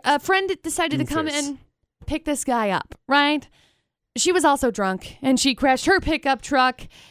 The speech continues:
Speaker 1: and they both got arrested for drunk driving. At least it's easy to figure out why these two people are friends.
Speaker 2: <laughs> Yeah, I was gonna say, uh, it would be s-,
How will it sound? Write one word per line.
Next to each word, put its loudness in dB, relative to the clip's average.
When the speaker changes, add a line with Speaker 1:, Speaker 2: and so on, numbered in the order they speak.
Speaker 1:
and -2
they 4
both 2
got 0
arrested -2
for 0
drunk 0
driving. 2
At -8
least 0
it's 0
easy 0
to -2
figure 0
out 4
why 0
these -4
two -2
people -4
are -4
friends. -6
Speaker 2:
<laughs> -18
Yeah, 0
I 6
was 0
gonna 2
say, 2
uh, 4
it 0
would -4
be -2
s-, -6